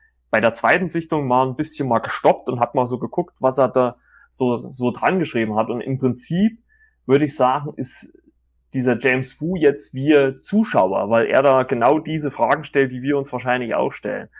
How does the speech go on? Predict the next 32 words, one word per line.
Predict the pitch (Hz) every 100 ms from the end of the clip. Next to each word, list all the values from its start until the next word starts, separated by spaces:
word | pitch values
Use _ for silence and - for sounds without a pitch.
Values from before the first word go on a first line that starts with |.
| - - - -
Also | 117 123
einmal | - 107 156 160 156 160
eine | 151
Frage | - 113 127 135
war | 123 120
zum | 123
Beispiel | 117 113 -
dieses | 110 110 - -
Hexagon, | 139 - 117 110 95 95
also | 98 101
dieses | 107 104 -
Sechseck. | 135 - - - _ _
Was | 113 -
bedeutet | 107 120 123 113
das? | 90 - - _ _ _ _ _ _ _ -
Ähm, | 120 123 120 110 113
warum | - 110 135 139
Sitcoms, | 131 214 214 - 117 107 -
stellt | 113 113
er | 107
die | 107
Frage. | - 107 95 92 92 _ _ _ _ _ _ _ _ _
Spielt | - - 156
es | 143 139
zur | 131
selben | 113 117 117 113
Zeit | - 127 156 175 - - _ -
und | 127
im, | 120 120 -
und | - 123
am | 113
selben | 113 113 110